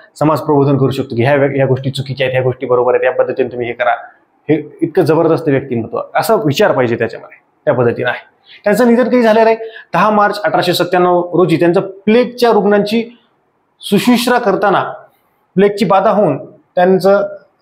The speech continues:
अ, निधन झालं. त्यांना क्रांतिज्योती पण म्हणतात, क्रांतिज्योती सावित्रीबाई फुले, महात्मा ज्योतिबाई फुले या पद्धतीनं. हम्म? क्रांतिज्योती ही पण पदवी आहे. सावित्रीबाई फुले यांना अज्ञातांच्या अंधकारणात खितपत पडलेल्या स्त्रिया,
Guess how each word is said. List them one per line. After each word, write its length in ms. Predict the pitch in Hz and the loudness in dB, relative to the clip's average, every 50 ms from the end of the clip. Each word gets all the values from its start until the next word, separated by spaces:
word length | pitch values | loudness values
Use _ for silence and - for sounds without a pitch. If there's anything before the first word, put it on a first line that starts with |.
| _ - | _ -6
अ, 80 | 135 | -2
निधन 300 | 135 147 165 165 185 180 | 2 2 4 4 4 4
झालं. 180 | 147 131 123 127 | 2 2 2 2
त्यांना 160 | 151 160 170 | 2 0 0
क्रांतिज्योती 580 | 165 - 180 175 185 180 214 185 208 214 175 214 | 0 0 -2 -2 0 2 2 2 2 2 0 0
पण 140 | 180 190 | 0 2
म्हणतात, 240 | 156 135 131 - 120 - | 2 2 2 0 -2 -2
क्रांतिज्योती 580 | - 190 208 214 180 214 175 190 185 - 185 180 | -2 -2 -2 0 0 0 2 2 2 0 -2 -6
सावित्रीबाई 520 | 165 - 165 165 156 147 151 147 143 135 | 0 0 2 2 2 2 2 2 2 2
फुले, 200 | 127 - 135 110 - - _ - - _ - | 0 -4 -10 -12 -14 -14 _ -20 -20 _ -2
महात्मा 440 | 165 196 220 214 214 214 202 196 190 | 0 2 2 0 0 0 0 0 2
ज्योतिबाई 420 | 160 170 170 160 175 165 170 156 - - | 2 2 2 2 2 2 2 0 0 -2
फुले 160 | - 131 127 127 - _ _ _ _ _ _ _ _ _ - | -8 -8 -10 -10 -14 _ _ _ _ _ _ _ _ _ -4
या 60 | 143 | -2
पद्धतीनं. 640 | 135 135 113 120 - - 107 104 - _ _ _ - 202 | 0 0 0 0 -4 -4 -10 -14 -16 _ _ _ -4 -4
हम्म? 80 | 233 233 - - - _ _ _ | -4 -4 -6 -12 -18 _ _ _
क्रांतिज्योती 460 | - 147 151 151 156 139 151 139 - 127 | -2 -2 0 0 2 2 2 2 2 0
ही 80 | 139 | 0
पण 160 | 135 143 139 | 0 0 0
पदवी 260 | 120 123 120 113 113 117 | 0 0 -2 0 -2 -2
आहे. 240 | 104 - - - _ _ _ _ _ _ _ - _ _ _ _ _ - | -4 -4 -8 -16 _ _ _ _ _ _ _ -20 _ _ _ _ _ -2
सावित्रीबाई 480 | 180 202 233 226 202 254 262 262 254 | 0 0 0 0 0 2 2 2 2
फुले 280 | - 247 240 240 226 202 | 2 2 2 4 4 4
यांना 300 | 208 208 202 180 156 - - - - - - _ _ _ | 4 2 2 0 0 -2 -6 -10 -16 -20 -20 _ _ _
अज्ञातांच्या 760 | 143 160 165 170 214 233 226 233 233 233 233 233 214 240 240 240 - 480 - | -2 0 2 2 2 2 2 2 2 2 2 2 2 2 2 2 0 0 0
अंधकारणात 600 | 196 214 208 247 233 233 220 214 208 208 208 208 | 2 2 4 2 2 2 2 0 2 0 0 -2
खितपत 360 | 208 - 214 208 - 233 220 | -2 -4 -4 -4 -2 -2 -2
पडलेल्या 440 | 233 233 208 190 202 202 202 208 185 | 0 0 0 2 2 4 4 2 2
स्त्रिया, 500 | - - - 208 214 208 185 160 - | 0 0 2 2 4 4 4 2 0